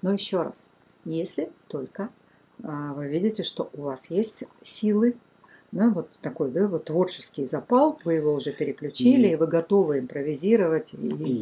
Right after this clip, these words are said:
Speaker 2: я бы хотел тут внимание обратить, что бывают такие моменты, когда, ну, человек тоже, вы, вы уже опытный, уже все знаете, вы пытаетесь форсировать, да, эти переговоры, используя знакомые техники. Люб-, любой форсаж, то есть по-, попытка, а, у-, так,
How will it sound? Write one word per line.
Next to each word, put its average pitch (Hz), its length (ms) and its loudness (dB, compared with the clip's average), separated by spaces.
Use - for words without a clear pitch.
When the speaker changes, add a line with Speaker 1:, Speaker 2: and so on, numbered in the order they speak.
Speaker 2:
я 147 120 6
бы 156 120 4
хотел 135 280 0
тут 127 240 0
внимание 131 360 0
обратить, 113 300 2
что 117 280 2
бывают 131 680 4
такие 120 280 2
моменты, 143 420 0
когда, 110 200 0
ну, 120 180 2
человек - 240 8
тоже, 117 240 6
вы, 117 260 8
вы 123 300 8
уже 120 260 10
опытный, 151 480 6
уже 107 160 4
все 120 180 2
знаете, 139 600 2
вы 143 160 8
пытаетесь 139 480 8
форсировать, 127 640 6
да, 127 140 6
эти 131 140 -4
переговоры, 113 640 6
используя 110 560 8
знакомые 110 520 2
техники. 104 500 -2
Люб-, 127 200 6
любой 139 360 8
форсаж, 135 320 6
то - 80 -6
есть - 80 -2
по-, 123 80 6
попытка, 131 520 6
а, 123 260 8
у-, 127 460 10
так, - 240 -2